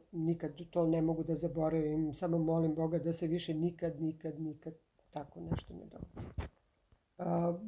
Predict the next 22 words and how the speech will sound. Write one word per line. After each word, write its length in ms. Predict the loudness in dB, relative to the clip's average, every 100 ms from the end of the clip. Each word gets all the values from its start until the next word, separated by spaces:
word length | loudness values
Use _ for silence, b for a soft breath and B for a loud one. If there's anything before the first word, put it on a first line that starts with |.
| -10
e, 420 | -6 2 4 4
kao 200 | 4 2
što 160 | 2 -2
sam 180 | -2 2
rekla, 480 | 4 4 4 2 4
i 440 | 4 6 4 4
pre 220 | 4 4 6
rata, 580 | 8 8 4 2 2
kad 280 | 2 0 0
su, 480 | -2 2 4 4 6
od 240 | 8 8 8
osamdeset 720 | 4 2 4 4 4 -4 2
prve, 340 | 4 4 2
kad 220 | -2 -4
su 220 | -4 -10
krenule 520 | -2 4 6 6 2 0
demonstracije, 1120 | 0 -2 0 2 2 0 4 6 8 6 4
tada 400 | 4 4 6 4
je 260 | 6 4 2
kao 280 | 2 2
povod 380 | 4 6 6 2
bio, 420 | 4 8 8 8